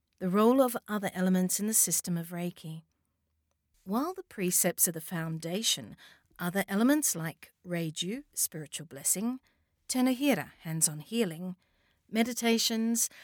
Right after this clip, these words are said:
and symbols and mantras, Shirushi and Kododama, exist to help us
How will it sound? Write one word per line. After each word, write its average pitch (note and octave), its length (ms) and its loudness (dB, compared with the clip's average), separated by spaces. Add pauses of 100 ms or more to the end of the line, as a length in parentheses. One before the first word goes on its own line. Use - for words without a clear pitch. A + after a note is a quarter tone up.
(260)
and D#4 200 -4
symbols C4+ 640 4
and A3 160 4
mantras, F3+ 640 0
Shirushi C4+ 560 -4
and F#3 160 -8
Kododama, F3+ 640 -2 (440)
exist - 640 0 (100)
to F#3+ 140 -4
help A3 500 -8
us - 380 -6